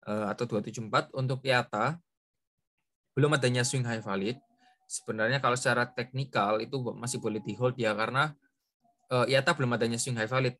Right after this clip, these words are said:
Swing high valid terjadi ketika iata berhasil, eh, closing di bawah dua lima delapan.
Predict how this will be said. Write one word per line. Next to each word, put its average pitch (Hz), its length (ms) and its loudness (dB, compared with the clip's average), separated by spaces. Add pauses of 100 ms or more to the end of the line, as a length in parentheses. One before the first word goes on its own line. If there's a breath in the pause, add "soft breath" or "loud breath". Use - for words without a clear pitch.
Swing 170 240 0
high 127 200 0
valid 127 360 2 (480)
terjadi 113 480 -2
ketika 117 320 0
iata 120 560 0
berhasil, 120 480 -2 (1200)
eh, 107 760 2 (640)
closing 131 720 0
di 139 400 -2 (400)
bawah 113 320 4
dua 113 160 0
lima 110 240 -2
delapan. 98 480 -4